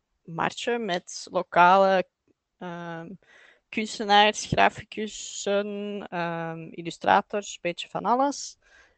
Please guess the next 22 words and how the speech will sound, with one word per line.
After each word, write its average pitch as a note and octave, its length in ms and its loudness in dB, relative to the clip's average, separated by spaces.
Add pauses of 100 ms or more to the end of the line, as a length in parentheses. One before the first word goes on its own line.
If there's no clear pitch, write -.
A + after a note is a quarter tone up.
(160)
die, F3+ 640 -14 (180)
eh, F3 260 -6
hun F3+ 320 -4
werk F#3 340 2
gaan G3+ 420 6
verkopen, B3 800 -4
maar F3+ 220 -2
ook, - 580 -8 (360)
ehm, E3 520 -4 (1040)
daar E3+ 520 0
gaan E3 260 -2
staan F3 380 0
met F3+ 100 -4
het F3+ 160 -6
idee F3 360 -2
van, F3 520 -6 (540)
ehm, D#3 420 -8 (640)
ja, E3 180 2
een A#3+ 60 0
beetje G3+ 320 0
de F#3 120 -4
co-, E3 220 -6